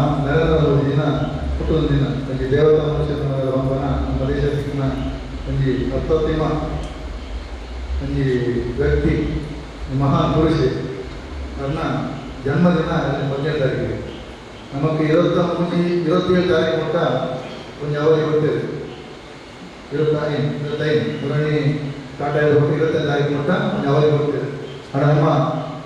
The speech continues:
ಫಸ್ಟ್ ದಾಳಿ ಅವಧಿ. ಆ ಅವಧಿ ನಮ್ಮ ಪ್ರತಿ ಮಕ್ಕಳು ಮಕ್ಕಳು ಆವಡೋದು. ಅದು ಪಕ್ಕದ ಅವಧಿ ಪಕ್ಕ ಒಂದು ದಿನ ಉಂಟು. ಆದ್ರೆ ನಮ್ಮ ಜಿಲ್ಲೆಯಲ್ಲಿ ಏನು ಅಂತಾರೆ, ನಮ್ಮ ಅಲ್ಲಿ ಹದಿನೇಳು ತಾರೀಕು ಇದ್ದಾನೆ.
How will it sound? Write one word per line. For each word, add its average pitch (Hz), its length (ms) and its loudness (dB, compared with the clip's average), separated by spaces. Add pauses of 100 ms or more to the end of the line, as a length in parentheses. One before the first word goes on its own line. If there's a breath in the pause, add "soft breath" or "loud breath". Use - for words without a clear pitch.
ಫಸ್ಟ್ 185 320 2
ದಾಳಿ 160 200 4
ಅವಧಿ. - 340 2
ಆ 160 60 0
ಅವಧಿ 170 380 4
ನಮ್ಮ 170 180 2
ಪ್ರತಿ 160 520 0
ಮಕ್ಕಳು 160 280 2
ಮಕ್ಕಳು 160 260 2
ಆವಡೋದು. 151 440 4 (680)
ಅದು 160 180 0
ಪಕ್ಕದ - 260 4
ಅವಧಿ 180 180 6
ಪಕ್ಕ 175 220 0 (500)
ಒಂದು 156 180 -2
ದಿನ 147 180 2
ಉಂಟು. 147 280 0 (840)
ಆದ್ರೆ 160 120 4
ನಮ್ಮ 180 240 4 (300)
ಜಿಲ್ಲೆಯಲ್ಲಿ 175 420 4
ಏನು 165 220 0
ಅಂತಾರೆ, 156 180 2
ನಮ್ಮ 151 200 0
ಅಲ್ಲಿ 156 220 0
ಹದಿನೇಳು 165 520 2
ತಾರೀಕು 156 260 4
ಇದ್ದಾನೆ. 147 460 -2